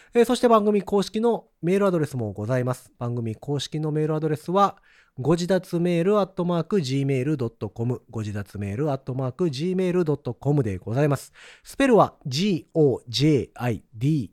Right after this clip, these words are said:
エーティーエスユーエムエーアイエルアットマークジーメールドットコムでございます。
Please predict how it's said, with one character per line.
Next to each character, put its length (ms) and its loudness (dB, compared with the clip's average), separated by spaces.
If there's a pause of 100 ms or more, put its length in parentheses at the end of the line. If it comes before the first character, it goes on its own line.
エ 80 -2
ー 200 -2 (140)
テ 100 -6
ィ 180 -2
ー 140 -20
エ 120 -2
ス 260 -8
ユ 280 0
ー 60 -4 (140)
エ 140 -2
ム 260 -6
エ 340 -4
ー 60 -
ア 160 -4
イ 240 -8
エ 140 -2
ル 200 -4
ア 100 -6
ッ 100 -16
ト 100 -6
マ 140 -4
ー 20 -8
ク 180 -2
ジ 260 -6
ー 40 -6
メ 160 -4
ー 20 -6
ル 140 -4
ド 100 -4
ッ 40 -4
ト 180 -12
コ 220 -10
ム 120 -10
で 280 -16
ご 160 -20
ざ 180 -6
い 60 0
ま 100 0
す。 160 -20